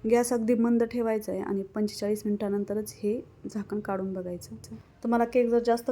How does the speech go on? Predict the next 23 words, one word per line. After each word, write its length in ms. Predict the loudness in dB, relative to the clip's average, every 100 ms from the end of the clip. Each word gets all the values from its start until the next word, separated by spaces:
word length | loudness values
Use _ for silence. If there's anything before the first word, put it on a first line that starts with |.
| -2
खरपूस 360 | -2 0 0
पाहिजे 260 | 0 2 2
असेल 360 | 2 0 -6 -6
तर 60 |
आणखीन 400 | -6 -4 -2 -2
दहा 160 | -2 -2
पाच 240 | -2 -2
मिनटं 240 | -2 0 2
वाढवू 260 | 2 -2
शकता. 320 | -6 -12 -12 -14 -16 -20 -20 -14 -6
आणि 300 | -2 -2 -6 -8
आपण 300 | -8 -4 -4
पन्नास 440 | 0 0 2 0
मिनिटानंतर 500 | -2 0 0 0 -2
हा 220 | -2 -2 -4
केक 300 | -4 -4 -2
बघितला 360 | -4 -4 -4
आहे 100 | 0
उघडून, 300 | 0 0 -2 -6 -20 _ _ -12
मस्त 300 | -10 -6 0
झालेला 420 | 4 4 2 0
आहे, 320 | -2 -4 -8 -10 _ -4
अगदी 340 | -4 -2 -6